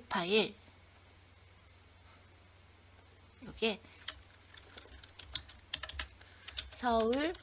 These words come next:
매매 지수 데이터라고 입력하도록 하고요. 저장. 네, 이러면 여기까지 서울 매매 지수 데이터에 대한 씨에스브이 파일이 모두 완성이 되었습니다.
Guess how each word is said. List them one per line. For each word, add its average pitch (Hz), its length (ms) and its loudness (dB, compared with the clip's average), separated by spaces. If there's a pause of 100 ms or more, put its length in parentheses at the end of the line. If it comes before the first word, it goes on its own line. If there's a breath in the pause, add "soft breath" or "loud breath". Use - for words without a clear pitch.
(140)
매매 214 680 2 (360)
지수 247 640 0
데이터라고 - 1400 0 (840)
입력하도록 202 680 0 (320 loud breath)
하고요. 226 400 2 (400 loud breath)
저장. 202 460 2 (1700 loud breath)
네, 175 300 -4 (380 loud breath)
이러면 175 520 6
여기까지 180 720 2
서울 247 420 8
매매 196 340 6
지수 240 480 6
데이터에 185 480 0
대한 185 300 4
씨에스브이 240 640 8
파일이 214 560 6
모두 - 320 0
완성이 180 440 0
되었습니다. - 600 -6